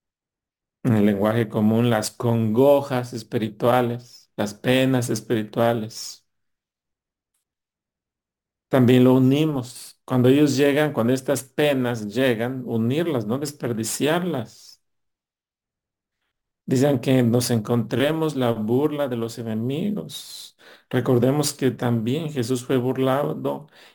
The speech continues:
y en ese momento era cuando Él triunfaba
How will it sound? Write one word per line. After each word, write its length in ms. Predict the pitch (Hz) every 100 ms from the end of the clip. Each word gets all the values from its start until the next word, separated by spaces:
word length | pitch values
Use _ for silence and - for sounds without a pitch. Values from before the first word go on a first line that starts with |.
| -
y 100 | 131
en 120 | 123
ese 220 | 131 151
momento 420 | 131 127 135 123
era 140 | 135 127
cuando 240 | 127 113
Él 100 | 120
triunfaba 880 | 120 127 123 123 135 147 247 90 -